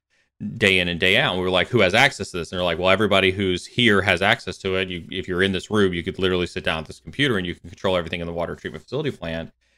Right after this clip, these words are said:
And they were using, um, um, you know, a TeamViewer type application at that, um, water treatment facility plant,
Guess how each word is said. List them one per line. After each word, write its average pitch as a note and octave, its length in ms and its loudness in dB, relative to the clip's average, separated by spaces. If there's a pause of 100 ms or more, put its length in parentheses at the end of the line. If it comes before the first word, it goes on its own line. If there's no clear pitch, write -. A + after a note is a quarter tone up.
(180)
And G2 260 2
they G2+ 180 4
were G2+ 160 2
using, F#2 540 0
um, E2 540 -4 (680)
um, F2+ 460 -2
you G#2+ 80 -4
know, F#2+ 120 0
a E2+ 40 0
TeamViewer G2 540 0
type F#2 220 0
application F#2 720 -2
at E2 160 -8
that, G2 320 0
um, E2 380 -6
water F#2 200 -2
treatment E2 320 -10
facility F2 320 -6
plant, E2+ 460 -6